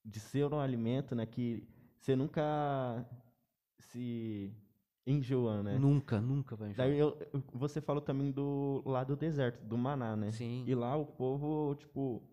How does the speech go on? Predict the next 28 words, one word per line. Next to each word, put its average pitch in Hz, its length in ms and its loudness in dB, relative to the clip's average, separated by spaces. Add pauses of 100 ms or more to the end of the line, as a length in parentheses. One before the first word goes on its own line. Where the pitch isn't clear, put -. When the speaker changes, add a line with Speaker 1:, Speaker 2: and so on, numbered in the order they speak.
Speaker 1:
acabou 143 360 -2
enjoando, 160 500 2
né, 113 180 2
do 107 440 0
pão 113 260 2
lá 113 200 0
e 110 120 2
reclamava 120 680 -2
disso, 107 380 -4
né? 104 140 2
Speaker 2:
Por 156 180 6
quê? 101 240 0 (220)
Porque, 139 360 -2 (260)
e 131 120 2
aí 135 180 2
que - 120 -12
tá 131 280 2
sobre 113 260 -4
o - 20 -2
deserto, 127 460 0
quando 117 140 2
o - 40 0
povo 120 260 -2
caminha 117 360 2
quarenta 120 580 0
anos 117 500 -4
no 107 120 -6
deserto, 101 540 -2